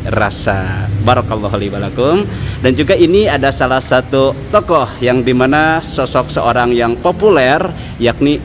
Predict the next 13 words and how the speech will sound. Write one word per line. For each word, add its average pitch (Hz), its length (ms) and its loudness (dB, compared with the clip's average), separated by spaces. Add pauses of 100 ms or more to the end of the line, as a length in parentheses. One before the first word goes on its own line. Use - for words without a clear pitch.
Pangeran 110 720 0
Cornel 151 540 0
atau 175 480 -2
Raden 143 340 0
Jamu. 101 380 -2 (580)
Beliau 123 320 4
ini 151 720 2
memberikan 127 640 2
beberapa 120 720 0 (260)
kata-kata 175 540 -4
yang 175 100 0
sangat 107 320 -6
indah. 101 300 -2